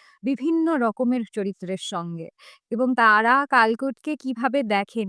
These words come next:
কেউ তাকে হিরো ওয়ারশিপ করেন, একেবারে ভগবানের মতো পুজো করেন। কেউ তাকে নতুন করে আবিষ্কার করেছেন এবং কেউ তাকে আগে থেকে চিনলেও তাকে সত্যিই চেনেন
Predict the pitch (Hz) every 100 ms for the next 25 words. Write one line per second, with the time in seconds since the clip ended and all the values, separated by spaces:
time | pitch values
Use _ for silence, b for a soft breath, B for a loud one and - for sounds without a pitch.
0 | 208 277 302 285 240 240 262 202 226 277
1 | 254 226 - 240 - 226 214 226 208 208
2 | 220 214 202 190 202 214 226 220 208 202
3 | 202 196 196 190 190 202 B B B 277
4 | 294 294 _ 240 226 285 262 226 285 294
5 | 285 277 220 214 247 - 254 247 214 214
6 | - 220 - 214 240 240 _ - 269 277
7 | 269 B B B B _ _ 277 262 294
8 | - 233 277 277 285 302 240 _ _ _
9 | - 285 277 294 294 202 180 - 226 269
10 | 269 277 - 262 - 339 320 277 226 214